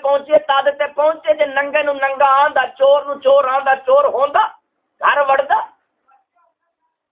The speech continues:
تو بندے ننگے، لفظ نو کپڑے پوائے ہوئے نے تقدس دے۔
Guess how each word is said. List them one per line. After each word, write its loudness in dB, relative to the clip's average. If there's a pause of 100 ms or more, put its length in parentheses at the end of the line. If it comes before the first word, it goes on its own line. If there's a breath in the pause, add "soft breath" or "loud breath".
(140)
تو 4
بندے 0
ننگے، 0 (300)
لفظ -2
نو -2
کپڑے 0
پوائے 0
ہوئے 0
نے -6
تقدس -6
دے۔ -20